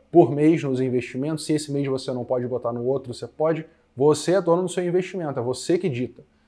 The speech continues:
Então, é, essa que é a grande vantagem de estar investindo nas fintechs hoje em dia.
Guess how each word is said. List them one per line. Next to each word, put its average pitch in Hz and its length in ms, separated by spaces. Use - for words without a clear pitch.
Então, 123 300
é, 135 180
essa 156 280
que 185 100
é - 20
a 170 60
grande 165 300
vantagem 156 380
de 151 80
estar 151 120
investindo 151 400
nas 143 140
fintechs 156 560
hoje 147 160
em 170 80
dia. 117 280